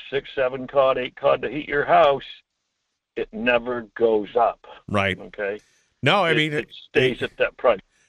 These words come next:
Speaker 2: goes right back to what we were saying, Jeff. That's a prepare for the worst and hope for the best scenario. Uh, and once you make those kind of, uh, choices and those preparations,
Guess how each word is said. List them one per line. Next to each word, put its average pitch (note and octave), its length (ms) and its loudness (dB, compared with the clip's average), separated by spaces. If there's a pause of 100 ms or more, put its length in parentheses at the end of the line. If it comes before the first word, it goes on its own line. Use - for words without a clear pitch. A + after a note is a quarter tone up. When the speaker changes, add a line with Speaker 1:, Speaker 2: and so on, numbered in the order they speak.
(120)
Speaker 2:
goes C3+ 220 2
right D3 160 4
back D3 220 0
to D3 100 0
what C#3+ 160 4
we D3 100 0
were C#3+ 120 0
saying, B2 320 0
Jeff. G#2 240 0
That's A2 260 0
a A2+ 60 -2
prepare C3+ 420 0
for C#3 140 -4
the B2+ 100 0
worst B2+ 400 -2
and F2+ 100 -2
hope A#2 200 0
for C#3 100 -6
the A#2+ 100 -2
best A2+ 280 0
scenario. F2+ 600 -2 (460)
Uh, F2+ 280 0
and F#2 200 -2
once A2 300 -2
you A#2 100 2
make A#2 240 0
those A#2+ 280 2
kind A#2 240 0
of, G#2+ 180 -4
uh, G#2 260 0 (140)
choices B2 520 0
and G2+ 100 -6
those A2 180 -2
preparations, A#2 840 0